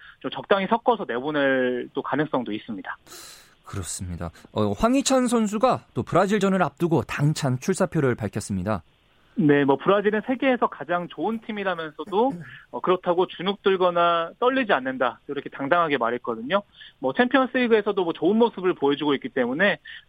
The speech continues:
Speaker 1: 또 세계적인 팀을 상대로도 또 계속 그 상승세를 이어갈지도 주목됩니다.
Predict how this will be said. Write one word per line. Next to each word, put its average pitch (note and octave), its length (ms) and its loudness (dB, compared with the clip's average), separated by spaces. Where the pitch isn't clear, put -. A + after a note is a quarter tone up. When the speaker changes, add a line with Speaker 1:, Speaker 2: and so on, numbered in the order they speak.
Speaker 1:
또 C#3 260 4
세계적인 A3+ 440 2
팀을 F#3+ 680 0
상대로도 A#3 720 2
또 B2+ 160 -4
계속 C#3+ 480 0
그 B2+ 160 -6
상승세를 A3+ 500 2
이어갈지도 C3+ 580 -2
주목됩니다. A#2+ 640 -14